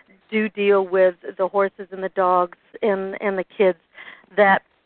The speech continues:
uh, primarily, um, address those with disabilities.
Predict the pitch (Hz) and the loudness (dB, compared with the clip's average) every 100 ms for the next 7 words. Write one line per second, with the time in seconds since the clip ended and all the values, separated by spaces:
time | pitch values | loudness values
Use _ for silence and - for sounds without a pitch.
0 | _ - 220 - - - 269 262 269 262 | _ -6 -2 -2 0 2 2 2 2 0
1 | 247 214 214 208 - 196 190 196 196 233 | 0 0 -2 -4 -4 -4 -2 -4 -2 -4
2 | - 208 202 - _ - - - 202 196 | 0 2 2 -2 _ -20 -10 2 2 2
3 | - - 190 - 180 185 180 180 107 | -4 -6 -8 -10 -4 -2 -2 -4 -8